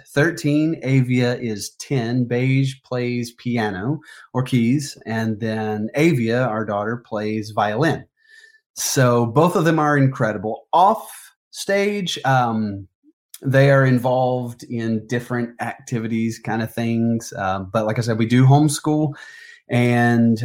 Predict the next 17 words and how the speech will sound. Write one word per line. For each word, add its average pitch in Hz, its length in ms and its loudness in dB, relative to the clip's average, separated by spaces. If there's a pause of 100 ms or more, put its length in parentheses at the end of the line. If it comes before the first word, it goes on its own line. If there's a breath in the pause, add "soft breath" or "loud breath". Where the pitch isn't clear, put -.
(100)
we 120 420 0
try 120 760 0
to 117 100 -10
spend 120 340 0
as 113 140 -4
much 117 260 -6
time 113 240 -4
as 104 100 -8
we 107 120 -14
can 107 680 -6 (100)
engaged 123 880 2
in 110 560 -4
the 113 60 -10
work 107 240 -8
of 98 80 -8
the 101 60 -10
kingdom 87 440 -8